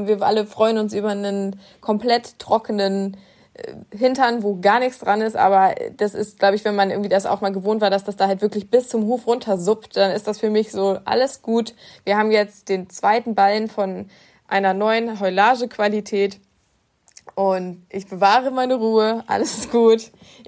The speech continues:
Heute ha-, sind auf einmal, hier ist hier Winter Wonderland, ähm, hier sind auf einmal zwanzig Zentimeter Schnee, Wetter ist irgendwie wirklich komplett anders. Ähm, wir hatten zwischenzeitlich auch nochmal ein neues Pferd, was mit in die Gruppe gekommen ist.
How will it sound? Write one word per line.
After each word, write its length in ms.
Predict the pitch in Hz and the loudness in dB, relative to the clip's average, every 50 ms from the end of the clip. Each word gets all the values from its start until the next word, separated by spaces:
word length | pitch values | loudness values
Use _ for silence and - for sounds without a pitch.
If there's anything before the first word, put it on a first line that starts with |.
| - - 196 | -18 -14 -6
Heute 300 | 190 214 214 214 220 214 | -2 0 0 0 0 -4
ha-, 120 | 202 - - 208 | -4 -6 -8 -4
sind 240 | 190 202 202 190 - | -4 -2 -2 0 0
auf 180 | - 196 190 - | 0 0 0 0
einmal, 500 | - - - - - 190 190 185 180 - | -8 -8 -6 -4 -2 0 0 0 0 0
hier 240 | - 190 190 185 175 | -2 0 0 0 0
ist 140 | - 180 - | -2 -2 -4
hier 120 | 180 170 | -2 0
Winter 280 | 180 220 240 240 262 226 | 2 0 2 2 0 2
Wonderland, 720 | 220 220 220 214 208 202 202 202 208 208 214 214 - - - | 2 2 2 2 0 0 0 0 0 -2 -2 -4 -8 -10 -6
ähm, 440 | - 190 190 185 185 185 185 180 190 | -4 -2 -2 -2 -2 -2 -4 -4 -4
hier 100 | 190 190 | -4 -4
sind 80 | 185 | -4
auf 140 | 185 180 - | -4 -6 -4
einmal 220 | - 185 180 180 175 | -4 -4 -4 -4 -2
zwanzig 280 | - 202 196 190 185 | -2 -2 -2 -2 -4
Zentimeter 480 | - 190 180 180 175 170 170 - - 190 | -4 -4 -4 -2 -2 -4 -4 -4 -4 -6
Schnee, 380 | - - 262 277 285 285 302 294 _ - - - - - _ _ | -4 -2 0 0 0 0 -2 -6 _ -20 -20 -20 -20 -20 _ _
Wetter 280 | - 214 214 214 202 - | 2 4 4 4 2 2
ist 140 | 196 196 196 | 0 -4 -2
irgendwie 400 | - 196 196 185 185 175 - - | -4 -4 -2 -2 -4 -4 -4 -6
wirklich 300 | - 175 - 175 170 - | -10 -10 -10 -10 -12 -10
komplett 400 | - 185 170 - 269 285 277 - | -12 -8 0 2 2 2 2 0
anders. 500 | - 247 247 247 240 240 240 247 247 - _ _ _ _ _ - - _ _ - | -4 -2 0 2 2 2 2 0 -2 -12 _ _ _ _ _ -20 -20 _ _ 0
Ähm, 680 | 208 214 214 214 208 208 208 202 208 208 208 208 202 - _ - | 2 4 4 4 4 2 0 -2 -2 -2 -4 -6 -8 -10 _ 0
wir 120 | 202 214 | 2 2
hatten 180 | 220 226 220 220 | 2 2 0 0
zwischenzeitlich 640 | - 226 226 - 202 - 214 208 208 196 202 - | 0 -2 -2 -2 -2 -2 0 0 2 0 0 0
auch 80 | - 185 | 0 0
nochmal 240 | 196 185 180 180 175 | -2 -4 -4 -4 -4
ein 20 | |
neues 240 | 170 170 175 180 - | -2 -2 -2 -2 -4
Pferd, 240 | - 294 302 302 302 | 0 2 2 2 2
was 140 | 269 269 - | 0 -2 -2
mit 120 | 247 240 | -4 -4
in 100 | - 240 | -4 -4
die 100 | 233 226 | -4 -2
Gruppe 280 | 226 233 233 233 226 202 | 0 -2 0 0 0 -2
gekommen 460 | 196 190 - - 220 214 214 214 - | -2 -4 0 2 2 2 2 0 0
ist. 320 | 208 202 202 208 202 - | 0 0 0 0 -2 -6